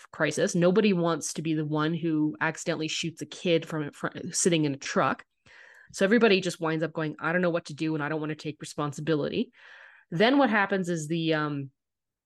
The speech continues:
shit gets real down and out. D-, the borders start to, start to clog up.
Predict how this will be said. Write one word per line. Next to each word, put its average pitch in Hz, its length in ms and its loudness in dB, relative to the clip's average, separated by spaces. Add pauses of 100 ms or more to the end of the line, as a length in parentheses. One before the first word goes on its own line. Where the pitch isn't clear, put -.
(140)
shit 285 200 -4
gets 247 200 0
real 196 200 4
down 170 220 2
and 147 240 -2
out. 151 360 -4
D-, - 100 -8 (240)
the 165 100 0
borders 233 340 4
start 202 220 0
to, 165 200 0
start 165 300 -2
to 160 100 -6
clog 160 380 -2
up. 156 240 0